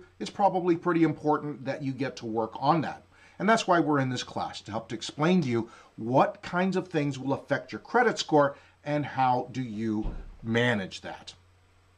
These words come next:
So let's first talk about what doesn't affect your credit score ever. By law, these things can never affect your credit score. Your race,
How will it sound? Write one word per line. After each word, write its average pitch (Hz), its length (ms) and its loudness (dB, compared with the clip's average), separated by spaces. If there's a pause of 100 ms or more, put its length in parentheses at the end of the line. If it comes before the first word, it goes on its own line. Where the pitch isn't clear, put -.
(1600)
So 220 240 2
let's 269 220 2
first - 360 -6
talk 160 280 0
about 147 280 0
what 160 320 -4
doesn't 165 520 0
affect - 520 -4
your 120 200 -10
credit 123 400 -6
score 107 380 -8 (180)
ever. 151 340 2 (400)
By 139 340 2
law, 120 460 0 (420)
these 185 260 0
things 143 340 0
can 151 320 2
never 160 320 4
affect - 400 -6
your 107 80 -6
credit 101 340 -10
score. - 320 -12 (840)
Your 180 260 4
race, 180 540 0